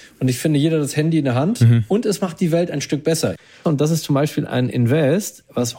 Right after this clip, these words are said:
Speaker 1: hochriskant ist. Und das ist völlig klar, dieses Investment, daran werden wir die nächsten zwei, drei Jahre kein Geld verdienen, sondern wir müssen daran glauben, dass wir Stück für Stück damit mit Votebase Kommunen gewinnen,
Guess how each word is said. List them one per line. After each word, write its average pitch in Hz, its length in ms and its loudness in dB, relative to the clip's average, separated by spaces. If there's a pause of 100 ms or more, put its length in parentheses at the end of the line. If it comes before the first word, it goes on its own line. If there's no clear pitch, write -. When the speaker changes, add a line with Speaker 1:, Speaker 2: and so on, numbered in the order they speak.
Speaker 1:
hochriskant 143 960 -2
ist. 90 260 -10 (460)
Und 127 80 0
das 135 100 2
ist 139 140 0
völlig 196 380 0
klar, 151 420 -2 (160)
dieses 160 240 0
Investment, 143 560 0
daran 127 240 2
werden 131 160 2
wir 131 80 4
die 127 60 0
nächsten 147 360 0
zwei, 143 300 0
drei 127 220 0
Jahre 131 320 0
kein 143 340 0
Geld 135 220 0
verdienen, 85 400 -8
sondern 127 500 2
wir 120 80 2
müssen 151 300 2
daran 123 240 0
glauben, 135 540 2 (300)
dass 120 200 -4
wir 123 60 -4
Stück - 280 -2
für - 160 -6
Stück 147 320 -2
damit 139 320 0
mit 120 160 -2
Votebase 139 520 0 (120)
Kommunen 165 460 2
gewinnen, 151 480 0